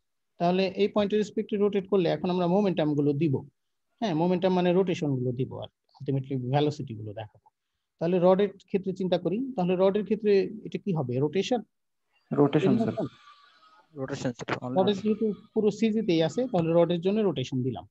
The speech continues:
Speaker 1: ওকে, অ্যান্টিক্লকওয়াইজ বলাই আছে। ওকে, আচ্ছা, আর স্পেয়ারের ক্ষেত্রে কি হবে? এটা হচ্ছে আমার প্রশ্ন তোমাদের কাছে।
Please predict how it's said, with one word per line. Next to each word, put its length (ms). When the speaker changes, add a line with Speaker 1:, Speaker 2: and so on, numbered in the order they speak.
Speaker 1:
ওকে, 200
অ্যান্টিক্লকওয়াইজ 640
বলাই 260
আছে। 180
ওকে, 200
আচ্ছা, 360
আর 200
স্পেয়ারের 500
ক্ষেত্রে 280
কি 160
হবে? 220
এটা 220
হচ্ছে 220
আমার 220
প্রশ্ন 280
তোমাদের 280
কাছে। 220